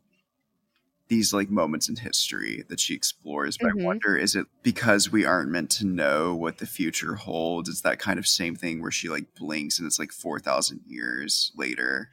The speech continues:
Speaker 2: It's possible.
Speaker 1: So, like, she floats away, she closes her eyes, she blinks, and then, like, the Earth is still there, and she sees Mars as well, both islands of life. So we do establish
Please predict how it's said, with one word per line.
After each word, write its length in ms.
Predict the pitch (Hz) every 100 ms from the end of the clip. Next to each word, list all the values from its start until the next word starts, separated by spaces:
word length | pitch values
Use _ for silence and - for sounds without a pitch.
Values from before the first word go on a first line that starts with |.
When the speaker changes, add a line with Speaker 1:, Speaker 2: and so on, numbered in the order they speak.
| -
Speaker 2:
It's 160 | 233 -
possible. 540 | 208 247 277 202 233 - _ _
Speaker 1:
So, 180 | - 113
like, 140 | 107 104
she 180 | 110
floats 460 | 104 - 113 107 -
away, 400 | 104 92 85 87
she 160 | - -
closes 420 | 101 87 92 98
her 140 | 87
eyes, 240 | 78 78 76
she 160 | 92
blinks, 640 | - 87 82 76 71 - -
and 180 | 90 85
then, 380 | 78 73 64 - _ _ _ _ _ -
like, 160 | 117 107
the 140 | 117
Earth 200 | 101 101
is 100 | 107
still 380 | - - 101 85 80 101
there, 640 | 139 139 85 73 73 - - - _ _ _ _ -
and 120 | 107
she 80 | 110
sees 280 | - 104 110
Mars 400 | 98 90 101 87
as 200 | - 87
well, 480 | 82 82 76 80 -
both 240 | 98 90
islands 380 | 90 90 90 92
of 120 | -
life. 300 | 82 85 85
So 200 | - 90
we 160 | 90 -
do 240 | - 95
establish 960 | 92 - 69 58 65 69 71 - -